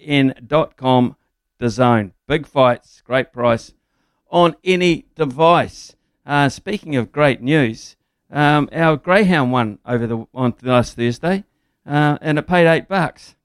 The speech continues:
Get that, paid eight bucks. Uh, so, uh, our, uh, five hundred,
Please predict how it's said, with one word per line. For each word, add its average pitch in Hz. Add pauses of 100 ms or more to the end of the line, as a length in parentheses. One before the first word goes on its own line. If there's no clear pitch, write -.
(140)
Get -
that, 196 (260)
paid 170
eight 180
bucks. - (420)
Uh, 135
so, 147
uh, 147
our, 160 (520)
uh, 117
five 180
hundred, 160